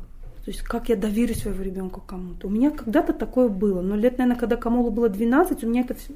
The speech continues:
вся прошла эта гиперопека, потому что я просто уже, я эмоционально выгорала. Я понимала, что если я вот не разрешу кому-то о нём ещё заботиться, я сама с ума сойду. У меня было такое ощущение, да, я, это было очень сложно. И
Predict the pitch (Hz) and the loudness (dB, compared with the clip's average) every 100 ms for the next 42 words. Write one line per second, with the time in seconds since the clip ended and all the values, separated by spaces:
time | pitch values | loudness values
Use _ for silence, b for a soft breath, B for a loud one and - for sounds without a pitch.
0 | - 254 247 214 - 220 208 190 185 196 | -8 -4 -4 -4 -4 -4 -4 -6 -6 -6
1 | 185 185 - 202 202 202 208 - 214 214 | -6 -10 -8 -8 -4 -2 -2 -4 -6 -6
2 | 220 B B B 214 202 220 208 208 - | -8 B B B -4 0 2 2 -2 -6
3 | - 196 208 - 214 208 226 240 190 196 | -8 -4 -4 -4 -4 0 2 2 0 -4
4 | 196 185 185 185 208 220 226 214 - 214 | -6 -4 -6 -4 -2 0 0 -2 -2 -2
5 | 214 214 208 202 214 220 220 202 208 240 | 0 0 0 0 0 2 2 -2 -2 -2
6 | - 254 - 202 220 220 196 202 208 190 | 0 0 -2 -2 -2 -2 -4 -4 -4 -4
7 | 196 190 196 311 - 220 214 208 220 220 | -6 -6 -2 -2 -2 -4 -2 -4 -4 -6
8 | 190 175 208 202 180 - b b b b | -8 -8 -10 -14 -14 -16 b b b b
9 | 202 220 220 294 311 254 - 185 185 - | -4 -2 2 4 2 0 -8 -8 -8 -10
10 | - 214 185 185 190 214 208 202 - 220 | -10 -10 -8 -8 -4 -4 -4 -6 -6 -4
11 | 214 202 247 277 277 214 - 190 185 185 | -2 2 4 4 0 -4 -4 -6 -4 -6
12 | 208 | -6